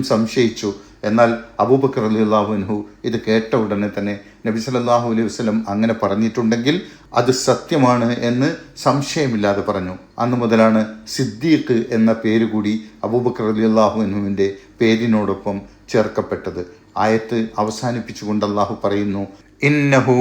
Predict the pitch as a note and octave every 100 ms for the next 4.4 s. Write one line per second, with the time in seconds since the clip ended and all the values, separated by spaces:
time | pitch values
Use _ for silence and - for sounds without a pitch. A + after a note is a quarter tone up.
0 | B2 C3 C3 A#2+ - B2+ B2 C#3 C3+ B2
1 | A2 A2+ - - A2+ G#2+ - - - A#2
2 | A2+ - A#2 A#2+ B2+ C3 A2+ B2+ C#3+ -
3 | - - B2+ C3 D#3+ E3 D#3 E3+ E3+ G3
4 | E3+ D3+ C3 A#2